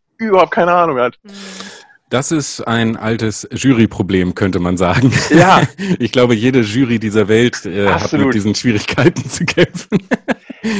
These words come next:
Speaker 1: Absolut. Ich
Speaker 3: Äh.
Speaker 1: meine, wer sitzt in To-, äh, in, in <clears throat> Talkshows, wollte ich gerade sagen, in Castingshows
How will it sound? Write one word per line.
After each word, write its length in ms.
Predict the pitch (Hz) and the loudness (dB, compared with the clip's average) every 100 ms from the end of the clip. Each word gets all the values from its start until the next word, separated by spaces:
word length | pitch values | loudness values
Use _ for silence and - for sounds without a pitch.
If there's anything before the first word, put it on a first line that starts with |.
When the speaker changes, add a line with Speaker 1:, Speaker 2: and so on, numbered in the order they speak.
| 185 | 0
Speaker 1:
Absolut. 480 | 190 - 214 233 | 0 0 0 2
Ich 60 | - | 4
Speaker 3:
Äh. 20 | |
Speaker 1:
meine, 240 | 180 170 143 | 4 4 2
wer 300 | 139 143 196 | 2 4 4
sitzt 220 | 196 - | 2 -2
in 140 | 160 | -6
To-, 120 | 151 170 | 0 2
äh, 100 | 139 | 4
in, 240 | - 143 | 2 -2
in 300 | 139 160 135 | -2 -2 -4
<clears throat> 0 | |
Talkshows, 400 | 104 147 - 113 | -4 -4 -4 -4
wollte 140 | 120 110 | -4 0
ich 40 | |
gerade 140 | 117 113 | 0 0
sagen, 160 | 113 | -2
in 120 | - | -4
Castingshows 800 | 123 147 165 190 170 185 185 - | -4 -2 -2 -4 -6 -2 -4 -6